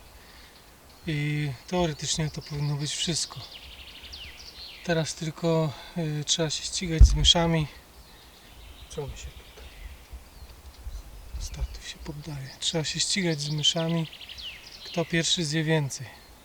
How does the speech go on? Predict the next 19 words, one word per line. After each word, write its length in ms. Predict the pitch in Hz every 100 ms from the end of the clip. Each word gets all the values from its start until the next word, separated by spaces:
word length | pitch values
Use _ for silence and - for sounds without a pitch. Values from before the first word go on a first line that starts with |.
| - - - - - - - - - - - - - 170
I 100 | 147
to 140 | 160
by 100 | 147
było 240 | 143 156
na 120 | 147 143
tyle. 340 | - 147 131 - - - - - - - - - - - - - - - - - - -
Już 200 | 160 147
dzisiaj 440 | 139 143 - 160
nic 260 | 151 151 143
więcej 540 | 143 151 143 - 143
nie 180 | 139 147
robię, 340 | 151 151 147 135
bo 320 | 143 143 139 135 135 131 - -
plecy 460 | 151 143 - 160
uznały, 600 | 165 147 143 139 139 135
że 160 | 131 135 135 131 - - - - - -
starczy. 560 | - 156 139 - - 165 - - - - - - -
Także 260 | 151 139 147
naura. 480 | 151 151 139 131